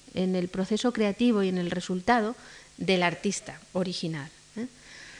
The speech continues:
Pero no me refiero a eso, es decir, a que haya otra persona que imprima la plancha, que puede producir también un desajuste sobre la idea del creador, del creador y el resultado final,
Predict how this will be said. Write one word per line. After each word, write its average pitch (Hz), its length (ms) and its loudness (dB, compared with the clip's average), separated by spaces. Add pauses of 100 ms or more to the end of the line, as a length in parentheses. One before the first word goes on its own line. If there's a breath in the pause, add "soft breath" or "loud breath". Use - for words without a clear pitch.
(640 loud breath)
Pero 226 140 6
no 269 100 8
me 311 100 8
refiero 269 440 4
a 220 180 4
eso, 220 320 2 (140)
es 190 100 0
decir, 208 240 0
a 185 80 0
que 202 140 -2
haya 226 220 4
otra 233 200 2
persona 202 460 0
que 196 100 -2
imprima 196 420 0
la 175 100 -2
plancha, 214 420 2
que 185 100 -4
puede 208 240 0
producir 196 420 -2
también 196 600 0
un 190 420 -4
desajuste 196 800 -2
sobre 180 240 -2
la 175 140 0
idea 202 260 2
del 196 160 0
creador, 190 400 0
del 190 300 -2
creador 185 480 0
y 185 140 0
el 175 100 -2
resultado 185 500 -2
final, 196 380 -2